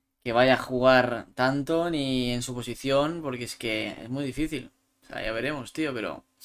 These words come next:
lo veo difícil, sinceramente, que juegue en su posición y jugar un cuatro dos tres uno, que ahí Saúl a mí no me gusta, pero bueno.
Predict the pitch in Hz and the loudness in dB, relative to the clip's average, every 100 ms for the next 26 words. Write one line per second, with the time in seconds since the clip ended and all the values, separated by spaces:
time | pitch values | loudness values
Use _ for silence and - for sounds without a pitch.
0 | - - _ - - - 143 147 185 - | -20 -20 _ -20 -20 -10 2 6 8 6
1 | 185 185 131 131 127 147 143 156 113 - | 2 2 0 0 2 2 0 -2 -8 -12
2 | _ _ _ _ _ _ _ 123 113 131 | _ _ _ _ _ _ _ -8 -2 0
3 | 131 120 120 113 117 - - _ 135 131 | 2 2 0 -2 -8 -18 -20 _ -12 -8
4 | 127 120 117 - 135 156 185 240 - _ | -6 -4 -4 -2 0 2 -2 -8 -12 _
5 | _ _ _ _ _ _ _ _ _ 143 | _ _ _ _ _ _ _ _ _ -10
6 | 131 135 147 165 139 - _ _ _ _ | -4 2 2 2 -4 -12 _ _ _ _
7 | - 135 151 151 127 110 104 156 160 123 | 2 4 4 0 0 -4 -2 -2 -2 -2
8 | 117 110 110 - _ _ _ _ _ _ | -2 -2 -6 -10 _ _ _ _ _ _
9 | _ 127 127 123 143 135 147 160 139 147 | _ -6 -4 2 4 4 2 2 0 -2
10 | 135 127 131 - 104 123 - | -2 -4 -8 -10 -8 -8 -10